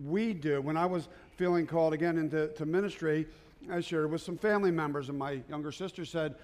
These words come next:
"Well, I've been expecting this since we were kids." Carrie's sister said, "What took you so long?" When I sh-, shared with Carrie's dad and his wife that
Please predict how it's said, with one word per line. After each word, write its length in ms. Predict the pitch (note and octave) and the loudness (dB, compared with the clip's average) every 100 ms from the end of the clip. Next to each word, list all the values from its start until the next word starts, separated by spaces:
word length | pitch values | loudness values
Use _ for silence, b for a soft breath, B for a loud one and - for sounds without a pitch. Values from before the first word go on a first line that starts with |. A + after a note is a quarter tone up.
| B - | B -2
"Well, 100 | D3+ | 2
I've 140 | D#3 | 2
been 140 | D#3+ E3 | 0 -2
expecting 460 | - E3 D3 E3 | -2 -6 -2 -2
this 140 | D#3+ - | -2 -4
since 240 | D3 B2 | -8 -6
we 80 | D3 | -6
were 140 | D3 | -6
kids." 440 | C#3 G#3 G3+ C#3 G#2+ | -2 0 2 0 -4
Carrie's 380 | E3 F3+ F3 | -6 -4 -4
sister 320 | - D#3 - D3+ | -6 -10 -10 -6
said, 240 | E3 D3+ - B - | -4 -4 -6 B -4
"What 200 | E3+ F3+ | -2 0
took 220 | A#3 A#3 | -2 0
you 80 | F3+ | -4
so 240 | - D3+ | -2 -2
long?" 380 | C#3 C#3 C3 A#2 - B - | 0 0 0 -2 -8 B -6
When 120 | D3+ | -2
I 140 | D3+ | -2
sh-, 80 | C3+ B - | -4 B -10
shared 360 | - F3+ F3+ | -2 0 2
with 180 | D#3+ - | 0 -2
Carrie's 420 | F3+ E3+ D#3 C#3+ | -2 0 0 -2
dad 280 | E3 E3 D#3+ | 0 2 2
and 120 | D#3+ | -2
his 160 | D3+ C3 | -4 -2
wife 280 | E3 E3 D3+ | 0 0 0
that 160 | D3+ | -4